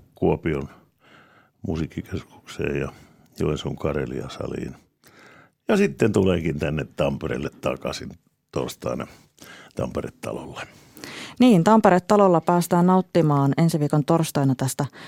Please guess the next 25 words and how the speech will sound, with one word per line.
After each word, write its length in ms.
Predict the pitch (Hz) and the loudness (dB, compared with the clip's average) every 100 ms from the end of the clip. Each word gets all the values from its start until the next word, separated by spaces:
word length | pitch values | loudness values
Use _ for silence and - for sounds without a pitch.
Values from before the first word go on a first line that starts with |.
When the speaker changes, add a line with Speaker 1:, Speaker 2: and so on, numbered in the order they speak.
| - | -2
Speaker 2:
tuhansien 580 | 262 269 277 247 208 175 | 4 8 8 6 6 4
tunteiden 500 | 180 180 175 151 147 - | 4 4 4 2 2 4
illasta. 440 | 226 170 156 151 | 4 4 2 2
Ja 40 | |
nyt 200 | 156 165 | 0 2
on 120 | 170 156 | 0 2
puhe 200 | 180 170 | 0 0
tästä 280 | 151 - | -2 -2
viisikymmentävuotistaiteilijajuhlakonsertista. 2250 | 170 196 160 - 151 151 - - - 208 202 170 156 156 165 - 269 240 185 156 147 - 147 - - - - - | 0 0 -2 -2 -2 -2 -6 -4 2 2 4 4 4 4 2 4 6 8 6 2 -2 -4 -6 -8 -20 -20 -16 0
Viisikymmentä 540 | 320 349 320 269 262 262 | 4 4 6 4 6 6
vuotta 340 | 285 - 220 | 4 4 2
taiteilijana 760 | - 262 254 190 160 147 147 151 - | 4 4 6 4 4 2 2 0 -4
tien 240 | - 208 160 | 2 4 4
päällä, 300 | 180 156 147 | 2 2 2
se 120 | 220 | 4
on 140 | 226 - | 4 4
aikamoinen 760 | 233 247 233 165 147 139 135 135 | 6 6 6 4 4 4 2 2
aika. 280 | 147 - - - _ _ - - - - _ _ _ - | -2 -4 -12 -14 _ _ -20 -20 -20 -20 _ _ _ -6
Speaker 1:
Kyllä, 580 | 151 117 85 - - 107 | 0 0 0 -6 -4 0
se 140 | 160 | 0
ihmisen 320 | 147 117 98 | 0 0 0
elämässä 500 | 101 104 104 - 135 | 2 2 0 0 0
on 80 | 113 | 0
pitkä 320 | 120 - 127 | -2 -2 0
aika. 280 | 113 - | 0 0